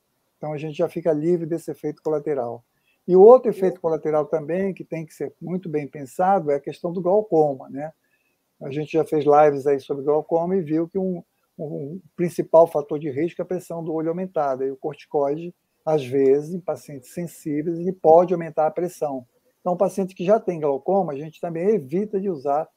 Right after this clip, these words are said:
o corticoide. Mas, é, assim, é uma discussão muito com o paciente, né, com o seu médico,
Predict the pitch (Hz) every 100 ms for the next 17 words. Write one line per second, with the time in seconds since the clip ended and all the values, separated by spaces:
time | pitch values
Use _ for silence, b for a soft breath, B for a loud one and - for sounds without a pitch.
0 | _ _ - - 170 160 - 160 143 131
1 | 123 - _ _ _ 139 147 165 180 -
2 | _ 160 147 147 151 151 165 147 135 151
3 | 156 - 160 - 170 170 151 190 196 196
4 | 185 _ _ _ 160 160 156 151 - 175
5 | 156 190 185 151 139 147 139 - 175 147
6 | 160 196 196 - 175